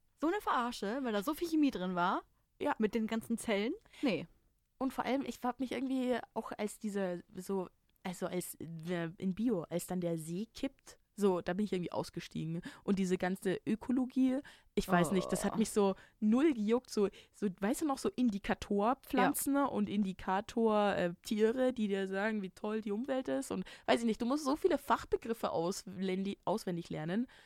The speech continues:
Speaker 2: Und, aber du hast es zwar intuitiv verstanden, kannst aber die Begriffe nicht so hundertprozentig und dann bist du halt weg, vom Fenster.
Speaker 1: Das
Speaker 2: Aber
Speaker 1: war
Speaker 2: ansonsten,
Speaker 1: doof.
Speaker 2: es war jetzt nix großartig Schwieriges. Wie gesagt, also in Physik bin ich nur drin gesessen und hatte Panik und hab gar nix verstanden, ne?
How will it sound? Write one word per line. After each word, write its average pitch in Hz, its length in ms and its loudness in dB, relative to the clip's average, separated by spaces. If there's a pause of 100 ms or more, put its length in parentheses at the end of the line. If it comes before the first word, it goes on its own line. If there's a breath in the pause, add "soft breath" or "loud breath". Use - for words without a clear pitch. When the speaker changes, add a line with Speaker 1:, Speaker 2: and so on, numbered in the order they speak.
(240 soft breath)
Speaker 2:
Und, 226 420 2 (580)
aber 220 200 2
du 226 160 -4
hast 330 200 4
es - 120 -2
zwar 220 240 4
intuitiv 285 480 2
verstanden, 262 560 -2 (240 loud breath)
kannst - 280 -4
aber 240 100 2
die 208 80 -6
Begriffe 277 480 -2
nicht 330 200 0
so 277 160 2
hundertprozentig 294 760 0
und 226 80 2
dann 202 140 2
bist - 200 -8
du 180 80 -2
halt 156 180 -2 (300)
weg, - 300 -10 (180)
vom 151 80 -12
Fenster. 143 480 -8
Speaker 1:
Das 185 80 -8 (100)
Speaker 2:
Aber 220 160 10
Speaker 1:
war 185 60 6
Speaker 2:
ansonsten, 269 420 4
Speaker 1:
doof. 277 100 2 (240 loud breath)
Speaker 2:
es - 220 0
war 226 160 4
jetzt - 160 -4
nix - 320 -6
großartig 170 520 -2
Schwieriges. 156 500 -4
Wie 196 100 -2
gesagt, 180 340 -2
also 185 180 0
in 196 180 0
Physik 233 300 -2
bin 240 100 -2
ich 233 100 -2
nur 233 80 0
drin 240 180 0
gesessen 196 300 0
und 185 100 -2
hatte 175 160 -6
Panik 185 400 -2
und 196 80 -2
hab 165 140 -6
gar 147 200 2
nix - 180 -6
verstanden, 240 460 -4
ne? 262 120 -2